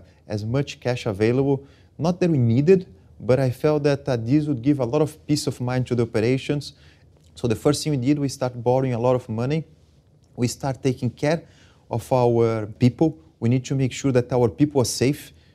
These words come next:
because it was a health crisis, so that's kind of a priority number one. Once we make sure that the people are safe, our operations were safe, then let's see what opportunities we have.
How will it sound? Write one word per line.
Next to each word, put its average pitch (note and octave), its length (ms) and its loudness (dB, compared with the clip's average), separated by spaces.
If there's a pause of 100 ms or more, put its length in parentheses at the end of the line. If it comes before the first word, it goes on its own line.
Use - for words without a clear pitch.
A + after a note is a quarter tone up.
(120)
because A2 260 -4
it - 80 -12
was A#2 120 0
a A2+ 60 2
health A#2+ 280 0
crisis, B2 420 -2
so A2 160 -2
that's A2+ 280 -2
kind A#2+ 160 -6
of A#2 120 -8
a A#2 60 -4
priority A#2 400 -4
number A2+ 240 2
one. A#2 320 0 (320)
Once D#3+ 260 2
we F#3 60 0
make E3+ 180 0
sure C#3 220 0
that A#2+ 220 2
the A2 100 0 (240)
people F3 300 0
are C3 60 2
safe, G#2+ 600 -2
our A#2 220 2
operations C3 680 0
were B2 220 -2
safe, D3+ 440 -2 (400)
then D#3 440 2
let's C#3+ 280 -2
see D#3 100 0
what C#3 140 0
opportunities C#3 600 0
we C3+ 100 2
have. G2 400 0